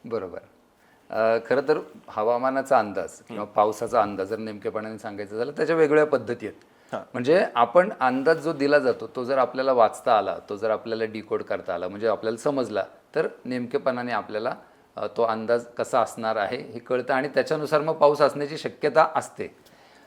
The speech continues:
Speaker 1: अ, वेगवेगळ्या पद्धतीने अंदाज दिला जातो.
Speaker 2: बरं.
Speaker 1: एक म्हणजे एक दीर्घकालीन अंदाज असतो.
Speaker 2: हम्म.
Speaker 1: म्हणजे जो मान्सूनचा अंदाज दिला जातो, मान्सूनच्या काळातल्या पावसाचा, याला सीझनल फोरकास्ट असं म्हणतात, की संपूर्ण चार महिन्यांमध्ये काय घडणार आहे,
Speaker 2: हम्म.
Speaker 1: तो एक अंदाज.
Speaker 2: हम्म.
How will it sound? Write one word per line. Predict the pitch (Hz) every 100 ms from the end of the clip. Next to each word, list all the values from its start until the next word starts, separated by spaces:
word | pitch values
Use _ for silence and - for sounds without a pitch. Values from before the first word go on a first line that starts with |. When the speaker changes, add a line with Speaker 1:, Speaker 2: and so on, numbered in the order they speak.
| _
Speaker 1:
अ, | 127 131 135
वेगवेगळ्या | 143 190 190 220 214 226
पद्धतीने | 175 147 156 147
अंदाज | 135 107 101
दिला | 95 90
जातो. | 90 - - _ _ 131
Speaker 2:
बरं. | 151
Speaker 1:
एक | 160
म्हणजे | 160 160 170
एक | 175
दीर्घकालीन | 147 143 139 127 117 113
अंदाज | 101 92 87
असतो. | 78 - -
Speaker 2:
हम्म. | 156 135
Speaker 1:
म्हणजे | 101 113
जो | 127 143
मान्सूनचा | 139 123 127 170 165 170
अंदाज | 143 139 123
दिला | 117 113
जातो, | 104 - - _ -
मान्सूनच्या | 101 101 117 113
काळातल्या | 104 104 107 110
पावसाचा, | 104 92 101 98 90 - _ _
याला | 147
सीझनल | 170 175 156 160 170
फोरकास्ट | 165 139 120 131 127
असं | 117 117
म्हणतात, | 95 - - _ - -
की |
संपूर्ण | 175 175 170 202 196
चार | 196 185
महिन्यांमध्ये | 170 156 156 156 139
काय | 143 131
घडणार | 110 107 104
आहे, | 101
Speaker 2:
हम्म. | 110 _ - 120
Speaker 1:
तो | 165
एक | 147
अंदाज. | 131 101 82 78 -
Speaker 2:
हम्म. | 127